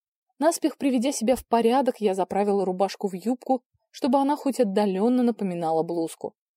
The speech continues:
Ну, хотя бы в вечернем полумраке. Все же я не была готова к тому, чтобы обо мне распускали сплетни востроглазые бабульки у подъезда. Мы шли до моего дома в полнейшем молчании.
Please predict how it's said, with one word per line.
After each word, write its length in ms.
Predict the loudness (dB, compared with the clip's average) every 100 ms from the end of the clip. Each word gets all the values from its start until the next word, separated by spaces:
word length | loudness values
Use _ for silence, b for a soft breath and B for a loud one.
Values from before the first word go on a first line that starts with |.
| _ _ _
Ну, 100 | -4
хотя 280 | -2 2 2
бы 240 | 2 0 -2
в 60 | -6
вечернем 500 | -6 -2 -2 -2 -6
полумраке. 640 | -4 -2 0 0 -2 -12 _ _ _ _ _ _
Все 160 | -4 2
же 100 | 4
я 140 | 4
не 100 | 4
была 320 | 4 4 4 4
готова 400 | 2 2 2 0
к 80 |
тому, 380 | -2 -2 0 0
чтобы 260 | -2 -2 0
обо 180 | 0 0
мне 200 | 0 0
распускали 520 | -2 -8 -2 0 0
сплетни 640 | -2 -2 0 2 0 -2 _ _ -8
востроглазые 760 | -6 -2 -2 2 0 2 2
бабульки 460 | 2 0 0 -4 -6
у 40 |
подъезда. 600 | -2 -2 0 -2 -2 -4 -18 _ _ _ _ _ _ _ _ _
Мы 140 | 0 2
шли 200 | 2 2
до 100 | 2
моего 260 | 2 2
дома 340 | 2 2 0 -2
в 80 |
полнейшем 540 | 0 2 2 2 0 0
молчании. 760 | 0 -2 -4 -6 -6 -8 -10